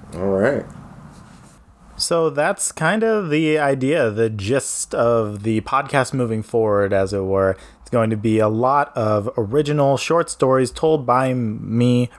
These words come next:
Speaker 2: written by yours truly, told over multiple parts with some excellent art from Creative Bobby. I'm very excited to share more projects with you all, and it's going to be something where it'll allow me to take a little bit more time. I'm not gonna release this podcast,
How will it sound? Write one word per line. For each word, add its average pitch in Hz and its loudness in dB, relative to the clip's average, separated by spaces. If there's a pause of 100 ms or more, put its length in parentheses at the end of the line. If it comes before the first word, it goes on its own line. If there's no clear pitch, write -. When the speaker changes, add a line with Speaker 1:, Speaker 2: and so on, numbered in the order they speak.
Speaker 2:
written 143 0
by 95 4
yours 98 0
truly, 107 2 (400)
told 117 2
over 104 2
multiple 101 0
parts 175 -2
with 123 0
some 113 0 (120)
excellent 120 0
art 107 0
from 101 0
Creative 95 0
Bobby. 87 0 (400)
I'm 117 0
very 180 2
excited 117 0
to 101 -4
share 113 0
more 101 2
projects 95 0
with 95 -2
you 98 0
all, 95 4
and 98 -2 (200)
it's 117 -4
going 180 0
to 151 2
be 123 2
something 117 0
where 104 2 (240)
it'll 147 2
allow 135 2
me 147 0
to 127 -4
take 120 0
a 123 4
little 113 4
bit 113 2
more 110 0
time. 95 -2
I'm 107 0
not 131 2
gonna 135 2
release 117 2
this 110 -2
podcast, 104 0